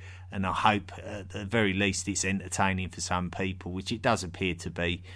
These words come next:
So very heartwarming to read your, um, your feedback, and, and everyone's feedback means an immense amount to me. So thank you very much indeed.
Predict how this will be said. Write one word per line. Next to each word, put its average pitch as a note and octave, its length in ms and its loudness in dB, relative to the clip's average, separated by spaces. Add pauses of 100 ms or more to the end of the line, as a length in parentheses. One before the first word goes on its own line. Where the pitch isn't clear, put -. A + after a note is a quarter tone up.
(300)
So F#2 160 -4
very G#2+ 280 2
heartwarming F#2+ 680 6
to F2+ 80 -6
read F2+ 320 2
your, F2+ 300 0 (360)
um, F2 380 -4
your G#2 180 0
feedback, F2 800 0
and, E2+ 340 -2
and G2 320 -2 (180)
everyone's G2+ 540 4
feedback F#2 640 0
means G#2 340 0
an G2 120 0
immense G#2 360 2
amount F2+ 380 -2
to F2+ 140 -8
me. F2 120 -8
So F2+ 160 -6
thank G2 400 -2
you F#2 140 -4
very F#2+ 260 0
much F2 300 -4
indeed. E2+ 440 -4